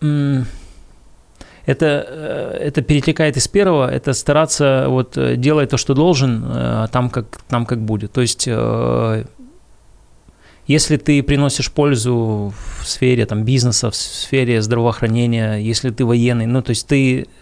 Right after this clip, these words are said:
э, там, ты прекрасно понимаешь, где ты силён. Вот, э, потому что, ну, есть люди, которые вот прям, знаешь, э, они, они воины. Ну вот, а, они прям созданы для, для этого.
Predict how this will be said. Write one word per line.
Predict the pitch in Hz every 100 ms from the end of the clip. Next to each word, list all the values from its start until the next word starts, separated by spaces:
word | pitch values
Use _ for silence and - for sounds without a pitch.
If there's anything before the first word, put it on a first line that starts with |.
| -
э, | 123 123 -
там, | 113
ты | 110 131
прекрасно | - - 135 -
понимаешь, | 120 117 120 123 113 -
где | 110 117
ты | 117
силён. | - 120 104 98 - - - - - - -
Вот, | - 107 -
э, | - 113 110 110 113 117 117 113
потому | 110 113 120
что, | 120 - 123 117 - - - - - - - - - - - _ _ - - _ _ _ -
ну, | 180
есть | 165 -
люди, | 226 202
которые | 151 139 160 160 147
вот | 143 147 - -
прям, | 151 139 139
знаешь, | 143 156 - -
э, | 139 131 127 127 127
они, | 127 147 151 131 - - - - - -
они | 135 147
воины. | 131 135 143 117 156 131 117 139 - - - - _ - - -
Ну | 143 135
вот, | 120 -
а, | - - 120 - -
они | 135 147
прям | - 135
созданы | - 160 120 127 117 110
для, | 117 113 113 113
для | 110 113
этого. | 117 110 110 127